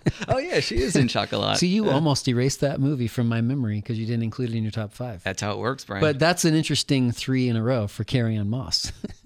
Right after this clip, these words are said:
Speaker 1: Yeah,
Speaker 2: Right? <laughs>
Speaker 1: it's, it's true. It's true. Chocolat feels like
Speaker 2: The
Speaker 1: a weird one
Speaker 2: Matrix,
Speaker 1: there, but
Speaker 2: Chocolat, Memento.
Speaker 1: she had a good run. I mean, Chocolat is well loved by
Speaker 2: Very
Speaker 1: people outside of the studio.
Speaker 2: <laughs>
Speaker 1: Number three. <laughs> My number three.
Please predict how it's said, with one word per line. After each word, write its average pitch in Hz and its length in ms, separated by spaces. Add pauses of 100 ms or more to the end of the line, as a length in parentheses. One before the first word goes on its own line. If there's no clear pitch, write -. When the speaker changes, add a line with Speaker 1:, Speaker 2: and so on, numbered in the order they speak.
(400)
Speaker 1:
Yeah, 107 480
Speaker 2:
Right? 123 320
<laughs> - 60
Speaker 1:
it's, 113 320
it's 123 240
true. 113 380
It's 101 180
true. 104 540
Chocolat 123 540
feels 113 260
like 104 100
Speaker 2:
The 110 120
Speaker 1:
a - 20
weird 127 260
one 101 200
Speaker 2:
Matrix, 101 60
Speaker 1:
there, 101 200
but 101 200
Speaker 2:
Chocolat, 123 520 (160)
Memento. 120 500
Speaker 1:
she 98 140
had 120 100
a 135 40
good 135 180
run. 147 320 (280)
I 113 80
mean, 110 260
Chocolat 123 500
is 117 100
well 120 220
loved 127 260
by 110 120
Speaker 2:
Very 113 160
Speaker 1:
people 110 160
outside 110 320
of 110 60
the 113 60
studio. 113 460 (240)
Speaker 2:
<laughs> - 260
Speaker 1:
Number 214 480
three. 233 800 (580)
<laughs> - 580
My 151 160
number 165 280
three. 113 460